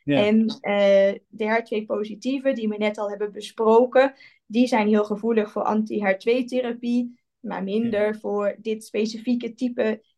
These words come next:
Speaker 2: chemotherapie. Dus
Speaker 1: Ja.
Speaker 2: die zouden we, ja, met de kennis van nu nooit meer mee hebben genomen in een
Speaker 1: Nee.
Speaker 2: dergelijke studie.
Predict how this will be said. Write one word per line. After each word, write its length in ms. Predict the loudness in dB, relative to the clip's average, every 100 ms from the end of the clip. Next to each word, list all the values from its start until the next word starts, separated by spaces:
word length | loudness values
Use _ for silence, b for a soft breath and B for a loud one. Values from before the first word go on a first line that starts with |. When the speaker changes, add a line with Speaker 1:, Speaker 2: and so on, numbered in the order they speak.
| -12
Speaker 2:
chemotherapie. 1200 | 0 4 6 4 2 -2 -2 -4 -4 -4 -4 B B -2
Dus 160 | -2
Speaker 1:
Ja. 60 | 0
Speaker 2:
die 140 | 0
zouden 420 | 2 4 4 4
we, 300 | 2 0 -2 -10 -12
ja, 400 | -4 -2 -2 -6 _
met 260 | -10 -6 -6
de 80 | -6
kennis 340 | -4 -2 -4
van 180 | -2 0
nu 300 | 2 2 0
nooit 300 | 2 2 2
meer 120 | 0 0
mee 240 | 0 0
hebben 200 | -4 -6
genomen 720 | -8 -4 -4 -4 -6 -6 -8
in 180 | -8 -6
een 60 |
Speaker 1:
Nee. 80 | -2
Speaker 2:
dergelijke 540 | 0 0 0 -8 -12 -16
studie. 560 | -10 -8 -6 -8 -10